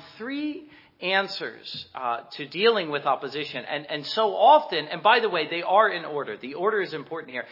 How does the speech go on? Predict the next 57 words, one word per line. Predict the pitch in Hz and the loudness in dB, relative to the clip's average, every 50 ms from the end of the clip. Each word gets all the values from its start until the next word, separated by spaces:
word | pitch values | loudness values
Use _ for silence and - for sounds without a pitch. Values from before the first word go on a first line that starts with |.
| - - - _ | -20 -20 -14 _
But | - - - | -8 -6 -6
so | - - 208 190 175 180 | 0 0 0 0 2 2
often, | 214 254 285 294 - - 180 156 135 123 113 - - - - - _ _ | 4 6 4 4 2 -2 -4 -4 -4 -6 -10 -16 -20 -20 -20 -20 _ _
the | 170 165 | -8 -6
church | 156 - - 240 262 262 - - - - - | -6 -4 -2 0 0 0 0 -6 -12 -10 0
falls | - 214 214 214 190 - | 4 4 6 6 4 2
short | - - - 220 220 196 - - - | -2 -2 2 4 4 4 4 0 -6
because | 156 151 165 165 160 | -6 -4 -4 -4 -4
it | 170 165 - | -4 -4 -2
only, | 185 180 185 180 180 175 160 147 143 - - - - - _ - | 0 0 0 0 -2 -2 -4 -4 -8 -12 -20 -20 -20 -18 _ -2
uh, | 151 151 | 0 0
lays | 151 151 151 156 147 - | 2 2 0 0 0 -2
hold | 170 170 151 | -2 -2 0
of | 147 123 | -2 -4
one | 123 131 151 170 196 208 | -4 -2 2 4 4 4
of | 208 180 151 | 2 0 -2
the | 160 151 | -6 -6
three | - 147 156 151 131 120 | -6 -6 -8 -6 -4 -4
answers. | 117 117 110 - - 104 104 - - | -4 -6 -6 -8 -12 -12 -12 -8 -6
But | 143 139 | 0 4
I | 151 175 202 | 4 4 4
would | 220 214 190 - | 2 0 -2 -4
say | - - 175 151 147 147 135 - - - - - _ | -6 -2 -2 -2 -2 -2 -6 -10 -16 -20 -20 -20 _
we | - 175 180 | -4 0 2
only | 196 226 247 262 254 | 2 2 0 0 -2
really | 214 208 202 185 175 | 0 0 0 0 0
know | 160 165 160 | 0 0 0
how | 147 156 151 | 0 0 -2
to | 147 135 | -2 -4
deal | 127 151 170 175 | -4 -4 -2 -2
with | 170 156 156 | -2 0 2
opposition | 160 147 139 - 135 131 147 147 147 160 143 | 2 0 0 0 -6 -8 -8 -8 -8 -6 -6
as | 151 147 143 | -6 -6 -6
the | 147 165 | -6 -8
apostles | 160 156 - - 208 220 214 - 196 170 135 - - | -8 -8 -2 2 2 2 2 0 -6 -10 -10 -10 -12
did | 135 120 110 113 | -14 -14 -14 -12
so | - - - 208 208 | -12 -4 -4 -4 -2
much | 202 202 196 180 - - - | 0 0 0 -2 -2 -8 -10
throughout | - 170 151 151 160 156 | -4 0 2 2 2 2
their | 170 151 139 | 0 -4 -2
lives | 139 139 139 135 131 - - - - - - - - | -2 0 0 0 -2 -4 -12 -18 -20 -20 -20 -14 -12
if | 160 151 147 | -12 -10 -6
we | 170 170 - | -6 -8 -6
can | - 160 147 | -6 -8 -8
see | 139 - - 160 147 | -8 -8 -6 -8 -8
all | 113 - 175 208 226 233 226 - - | -2 0 2 4 4 4 2 -2 -10
three | 220 233 254 254 208 | -12 -10 -6 -6 -6
of | 175 151 | -6 -6
these | 165 165 156 147 - - | -10 -10 -10 -10 -10 -8
things | 156 147 139 135 127 135 | -8 -8 -8 -8 -10 -10
and | 135 127 | -12 -10
hold | 127 170 170 170 165 | -8 -8 -8 -6 -6
them | 165 151 147 | -8 -8 -6
in | 147 | -6
their | 143 131 | -8 -8
proper | 139 - 147 127 - 151 143 | -4 -4 -4 -4 -2 -4 -8
order. | - 160 175 180 - - 123 - | -6 -4 -4 -2 -2 -4 -8 -10